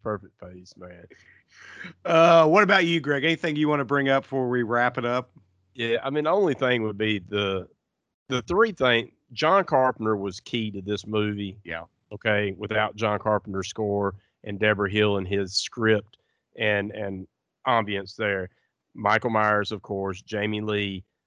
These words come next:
Speaker 1: but I think the unsung hero, and it has been mentioned many times, is Dean Cundiff. I think the cinematography,
Speaker 2: Yes.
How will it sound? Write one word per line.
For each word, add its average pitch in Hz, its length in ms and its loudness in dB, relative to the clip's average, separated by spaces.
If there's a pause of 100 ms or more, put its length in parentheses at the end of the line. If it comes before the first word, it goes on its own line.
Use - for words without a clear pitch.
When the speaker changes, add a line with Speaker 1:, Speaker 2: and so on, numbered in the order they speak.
Speaker 1:
but 107 100 -2
I 104 60 2
think 117 260 0
the 113 100 -6
unsung 107 520 -2
hero, 101 560 0
and 95 120 -8
it 101 120 -6
has 101 200 -2
been 98 160 -12
mentioned 98 300 -8
many 98 180 -4
times, 98 540 -2
is 104 300 -2
Dean 98 280 -6
Cundiff. 90 440 -8
I 95 100 -8
think 101 380 -2
the 92 60 -10
cinematography, 110 420 -2
Speaker 2:
Yes. 123 480 -2